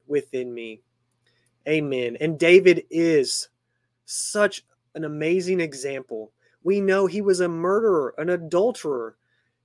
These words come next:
did many wicked things, but he turned from those and he had a repentant heart.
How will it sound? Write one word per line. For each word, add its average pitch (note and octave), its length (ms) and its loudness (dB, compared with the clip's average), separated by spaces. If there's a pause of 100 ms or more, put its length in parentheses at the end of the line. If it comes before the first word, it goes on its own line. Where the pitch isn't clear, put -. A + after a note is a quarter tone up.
(160)
did F#3+ 200 4
many A3 380 0
wicked G3 480 4
things, C#3 680 -6 (640)
but D#3 100 -2
he A3+ 220 -4
turned G3 480 -4
from D3 240 -6
those A#2 320 -10
and D#3 120 -8
he F#3+ 200 -6
had G3 180 0
a F3 60 0
repentant F3 680 -4
heart. D3 400 -8